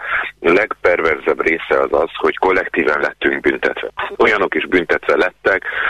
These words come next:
akik, ö, akik, akik nem, ö, nem tett semmit, ö, Rogán Antal ellen. Viszont most egzisztenciájukban vannak veszélyeztetve.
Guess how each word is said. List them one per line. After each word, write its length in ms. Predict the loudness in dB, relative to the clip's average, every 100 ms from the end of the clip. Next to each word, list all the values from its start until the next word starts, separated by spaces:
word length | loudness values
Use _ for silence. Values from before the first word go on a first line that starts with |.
| -4 -2
akik, 420 | -4 0 0 0 2
ö, 260 | 2 4 0 -4 _ _
akik, 720 | -8 -4 -4 -4 -6 -8 -14 _ _ _ _ _ -20 -20 -20 _ -20 -20 -20 _ _ _ -4
akik 320 | 0 2 4
nem, 360 | 4 4 2 2
ö, 240 | 2 2 0 -6 -14 -14 -8 -8 0
nem 220 | 2 2
tett 180 | 0 -2 _
semmit, 580 | 0 0 2 2 0 2
ö, 420 | 2 4 2 2
Rogán 340 | 0 0 -2
Antal 380 | -2 -4 -2 0
ellen. 360 | 0 -2 -6 -8 -12 -8 -6 -6
Viszont 520 | 0 2 2 0 0
most 340 | 0 2 2 0
egzisztenciájukban 1080 | 0 0 0 0 -2 2 2 2 2 -2 0
vannak 320 | 0 0 0
veszélyeztetve. 960 | -2 0 2 2 0 -2 -2 0 0